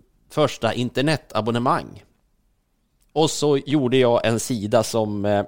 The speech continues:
fick heta M S Travinfo i en månad drygt, men som sen döptes om, som jag döpte om efter förslag från min kära pappa, döpte om det till Travnet.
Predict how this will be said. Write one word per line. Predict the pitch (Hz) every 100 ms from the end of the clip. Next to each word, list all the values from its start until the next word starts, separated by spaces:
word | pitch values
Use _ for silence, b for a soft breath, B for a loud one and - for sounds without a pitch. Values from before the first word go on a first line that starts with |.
| - _ _ _
fick | - -
heta | 117 95 107
M | - 131 117 104
S | 117 120 - -
Travinfo | 135 131 101 98 131 139 - 101
i | - 92 92 - _ _ _ _ _ _
en | 120 113
månad | 113 104 107 98
drygt, | 101 82 71 -
men | 117
som | 113 127
sen | - 131 117
döptes | 107 104 - 101 -
om, | 107 95 - -
som | 87 104
jag | 92
döpte | 104 -
om | 104 101 98 78 -
efter | 113 - 120
förslag | 110 131 - 131 120
från | - 104
min | 101 107
kära | - - 104 95
pappa, | 101 95 - 90 - _ _ _ -
döpte | 127 -
om | 123
det | 110
till | -
Travnet. | - 131 160 127 92 - -